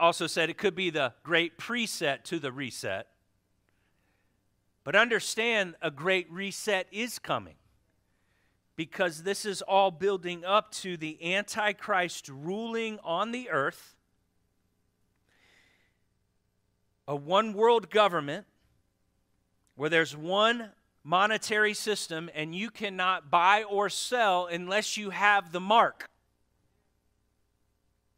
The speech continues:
And by the way, they're gonna take away all your guns. You're not gonna be able to do anything. This is what's coming.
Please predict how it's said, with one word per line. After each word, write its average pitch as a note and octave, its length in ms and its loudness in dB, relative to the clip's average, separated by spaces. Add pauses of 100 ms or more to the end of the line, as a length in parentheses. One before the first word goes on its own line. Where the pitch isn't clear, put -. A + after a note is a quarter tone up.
(960)
And E3+ 120 -6
by G#3+ 160 8
the B3 120 2
way, G#3+ 340 4
they're G#3 120 2
gonna B3+ 220 0
take A#3+ 300 -2
away A#3+ 240 2
all A3+ 160 8
your G#3 160 -2
guns. G3 560 -2 (2750)
You're A#3+ 240 6
not C4 260 8
gonna A#3+ 220 0
be A3+ 240 2
able A3 180 4
to G3+ 140 -6
do A3 260 -4
anything. B3 720 2 (1800)
This A3 180 -4
is A3 120 -2
what's A3+ 200 0
coming. A#3 300 0